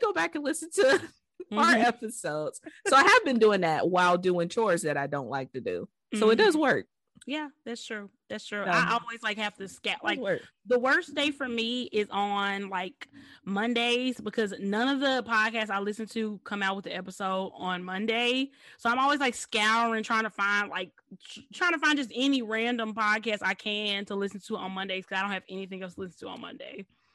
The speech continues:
Speaker 2: So
Speaker 1: Oh, yeah,
Speaker 2: maybe
Speaker 1: Cindy does, uh, come out on Monday,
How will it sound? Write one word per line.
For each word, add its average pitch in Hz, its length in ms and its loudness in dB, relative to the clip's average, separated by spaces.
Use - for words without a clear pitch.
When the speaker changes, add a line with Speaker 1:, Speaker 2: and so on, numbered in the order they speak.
Speaker 2:
So - 540 -10
Speaker 1:
Oh, 381 100 0
yeah, 403 100 6
Speaker 2:
maybe 190 120 2
Speaker 1:
Cindy 269 280 2
does, 233 340 4
uh, 185 180 2
come 170 220 -6
out 147 120 -4
on 131 120 -6
Monday, 127 400 -6